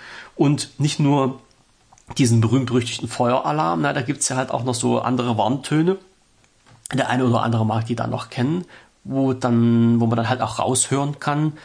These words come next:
dass es vielleicht so Chemiealarm gibt oder man möge es nicht, äh, ja, beschwören, Atomalarm oder sowas, kann man ja halt alles an diesen verschiedenen Sirenentönen erkennen. So, das vielleicht noch so als, als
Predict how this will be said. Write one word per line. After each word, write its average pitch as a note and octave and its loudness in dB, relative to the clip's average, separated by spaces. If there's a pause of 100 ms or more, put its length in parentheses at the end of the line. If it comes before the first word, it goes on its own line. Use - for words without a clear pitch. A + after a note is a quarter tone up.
(120)
dass B2 -2
es A#2+ -2
vielleicht A2 -4
so A#2 -2
Chemiealarm C#3+ -2
gibt C#3 -6
oder G#2+ 0
man A2 -2
möge A#2 2
es A#2 -2
nicht, A#2 -2
äh, G#2 -4
ja, G2+ -2
beschwören, A#2 -4
Atomalarm C3+ -4
oder C3 -4
sowas, C3 -2 (260)
kann - -2
man C#3 0
ja C3 -2
halt A#2+ -2
alles A2+ -4
an B2 -6
diesen A#2 -2
verschiedenen - -6
Sirenentönen B2 -2 (760)
erkennen. G2+ -4 (640)
So, G#2+ -8 (180)
das B2 -2
vielleicht A#2 -2
noch B2+ -2
so C3 -2
als, A2 -2
als G2+ -4